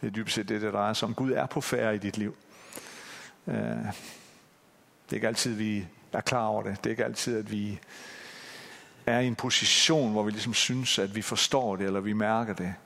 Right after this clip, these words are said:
Øh, men han er på færde i dit liv. Øh, og det vi egentlig bare kan gøre, når vi beder for hinanden, det er bare at velsigne det, som Gud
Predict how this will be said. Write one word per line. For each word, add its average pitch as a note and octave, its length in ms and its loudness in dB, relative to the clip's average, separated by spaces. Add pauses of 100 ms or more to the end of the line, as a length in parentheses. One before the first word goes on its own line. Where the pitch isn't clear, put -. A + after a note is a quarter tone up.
(340)
Øh, G2 360 0
men G2+ 140 0
han A2+ 200 -2
er A2 140 2
på C#3+ 140 -2
færde A2 360 0
i - 20 -4
dit G#2+ 220 -6
liv. A#2 160 -4 (460)
Øh, A2 340 -2 (1900)
og A#2+ 120 0
det C3 120 2
vi C3 40 2
egentlig A2+ 240 2 (580)
bare G#2+ 160 4
kan A2+ 120 -4
gøre, A#2+ 160 4
når A#2+ 60 2
vi A2+ 120 0
beder A2+ 160 4
for G#2+ 140 -2
hinanden, G2+ 280 2
det A2+ 60 2
er A2 40 2
bare A2 100 2
at G#2+ 60 2
velsigne B2 480 2
det, G#2+ 160 0
som G#2+ 160 0
Gud A2+ 220 -2